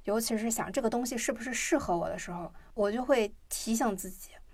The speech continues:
人类发明出来的一切都是为生活服务的，不要变成我为他服务，不要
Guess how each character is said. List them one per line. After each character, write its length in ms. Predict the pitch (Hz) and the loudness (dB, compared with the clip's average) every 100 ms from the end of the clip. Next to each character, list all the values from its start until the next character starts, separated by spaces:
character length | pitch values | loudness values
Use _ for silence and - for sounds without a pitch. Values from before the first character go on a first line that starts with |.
| - - - - | -20 -20 -18 2
人 220 | 214 226 | 4 8
类 120 | 277 | 6
发 220 | 262 277 262 | 6 4 4
明 180 | 233 | 4
出 160 | 226 - | 2 4
来 140 | 202 | 4
的 80 | 220 | 4
一 160 | 196 185 | -2 -6
切 220 | - 233 | -4 -2
都 100 | 220 | -2
是 140 | 220 | 0
为 180 | 208 202 | 2 0
生 260 | - 254 262 | 0 0 0
活 200 | - 160 | -2 -2
服 360 | - 160 170 | -4 -4 -2
务 80 | 180 | -2
的， 200 | 175 156 - | -2 -2 -4
不 120 | - 226 | 2 6
要 160 | 262 | 8
变 200 | 226 226 | 6 2
成 240 | 220 185 180 - - | 0 -4 -8 -10 -2
我 100 | 190 | 2
为 140 | 226 | 4
他 240 | 208 - 214 | 2 2 2
服 240 | 208 190 | 2 -6
务， 280 | 180 185 175 - | -4 -4 -6 0
不 80 | 208 | 6
要 280 | 233 202 | 8 8